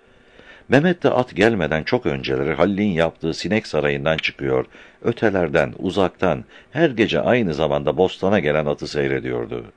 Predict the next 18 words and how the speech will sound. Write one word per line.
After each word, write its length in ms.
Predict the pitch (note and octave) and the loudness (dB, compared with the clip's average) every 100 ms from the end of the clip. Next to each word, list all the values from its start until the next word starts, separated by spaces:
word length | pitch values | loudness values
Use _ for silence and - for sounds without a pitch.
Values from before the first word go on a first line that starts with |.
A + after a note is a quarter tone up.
| _ _ _ _ _ _ _ - - - - | _ _ _ _ _ _ _ -20 -20 -20 -2
Yağız 320 | G2 D3 F3 | 2 4 4
at 200 | D3 A2+ | 2 0
gittikçe 440 | G2+ - G#2+ - D2 | -4 -4 -4 -4 -4
çoğalan 420 | D2 C2+ C#2 E2+ | 0 0 2 2
sabah 400 | - D#2+ F#2+ D2+ | 2 2 2 0
ışığında 420 | C2 C#2 C#2 D2 | -2 -4 -2 -2
usul 320 | - G2+ C#3+ | -4 -2 -2
usul 240 | E2+ - D#2 | 0 0 0
ortaya 380 | C#2 - C2+ | 0 -2 -4
çıkıyordu. 680 | B1+ - C2+ B1 A1 A1+ A1 - _ _ _ - - - | -4 -6 -6 -6 -6 -8 -10 -16 _ _ _ -20 -20 -4
Gün 320 | C3 E3 C#3 | 4 4 6
doğarken 500 | C3 C#3 - A2 C#2+ | 4 4 4 2 2
ışık 240 | E2+ - | 0 -2
içindeki 500 | F2+ - D#2+ D2+ D#2 | -2 -4 -2 -2 -2
at 240 | - E2+ - | 0 0 0
bir 180 | F#2 | -2
güzellik 560 | C#2+ C#2+ C2+ C2 C#2 - | -2 -4 -2 -2 -2 -4
oluyor, 380 | C2 C2 B1+ | -4 -2 -2